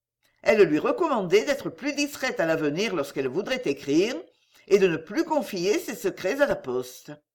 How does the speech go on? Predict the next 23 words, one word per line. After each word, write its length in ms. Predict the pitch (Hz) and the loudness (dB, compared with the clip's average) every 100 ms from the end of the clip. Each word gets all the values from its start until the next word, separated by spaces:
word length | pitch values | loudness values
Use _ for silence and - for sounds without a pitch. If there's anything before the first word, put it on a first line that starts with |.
| _ _ _ _ _ _ _ - | _ _ _ _ _ _ _ 2
Elle 160 | 180 | 4
lui 200 | 156 143 | 4 4
assurait 440 | 285 - 247 208 - | 2 0 -2 -2 -2
que 120 | 294 | -2
sa 140 | 175 | 0
réputation 760 | 135 202 226 160 - 170 214 311 | 0 0 -2 -4 -2 -2 0 0
ne 100 | 214 | -4
courait 400 | - 185 226 190 | -2 0 0 -2
aucun 260 | - 247 | -4 -4
danger, 720 | 254 156 143 131 147 220 349 _ _ _ _ - | 0 0 -2 0 2 2 0 _ _ _ _ 2
et 60 | |
elle 160 | 175 156 | 4 4
ajoutait 760 | 262 214 180 - 165 269 - _ _ - | 2 0 -4 0 2 2 -4 _ _ -4
qu'elle 160 | 160 | 0
espérait 460 | 214 247 294 262 156 | 0 -2 -2 0 0
que 160 | 151 | -2
jamais 380 | 139 254 294 165 | 2 2 2 0
sa 160 | - 170 | -2 -4
nièce 480 | 143 165 220 254 269 | 0 0 2 0 -4
ne 180 | 190 | -6
deviendrait 640 | 135 175 214 175 170 240 285 | -2 -2 0 -2 -2 -4 -2
une 160 | 240 | -4
prude. 640 | 156 - 135 120 107 135 | -6 -6 -4 -4 -6 -10